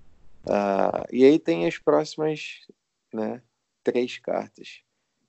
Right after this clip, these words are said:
dois mil e dezenove, que é o Veto de Dovin, Elvish Reclaimer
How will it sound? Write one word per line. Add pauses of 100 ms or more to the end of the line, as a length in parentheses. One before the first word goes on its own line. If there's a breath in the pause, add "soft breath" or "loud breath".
(300)
dois
mil
e
dezenove,
que
é
o
Veto
de
Dovin, (480)
Elvish
Reclaimer